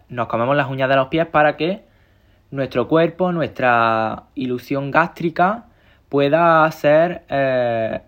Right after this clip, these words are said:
bien la digestión, porque es algo que ayuda muchísimo a la digestión, comerse las uñas de los pies. Prácticamente casi todo lo he dicho ya. Después, a lo mejor, de s-, quinto pasito, bendecir la mesa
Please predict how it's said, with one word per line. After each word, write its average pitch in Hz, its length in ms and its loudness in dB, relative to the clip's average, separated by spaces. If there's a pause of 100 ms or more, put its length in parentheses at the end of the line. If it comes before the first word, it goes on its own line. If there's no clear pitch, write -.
(120)
bien 120 220 -4
la 147 60 2
digestión, 143 600 -4
porque 110 240 -6
es 123 60 -4
algo 143 280 0
que 131 100 0
ayuda 123 200 -2
muchísimo 139 460 -6
a - 20 -2
la 135 80 0
digestión, 107 460 -6
comerse 117 320 -6
las 135 120 0
uñas 143 220 -8
de 135 80 -4
los 101 140 -2
pies. 107 220 -8 (1600)
Prácticamente 208 720 -2
casi 185 260 -2
todo 156 220 0
lo 196 200 0
he 147 40 0
dicho 147 320 -4
ya. 175 360 2 (200)
Después, 139 480 0
a 196 80 4
lo 190 100 -2
mejor, 190 360 -4
de 196 100 -2
s-, - 320 -12
quinto 180 400 0
pasito, 202 800 -2
bendecir 147 760 0
la 131 140 -8
mesa 175 500 -4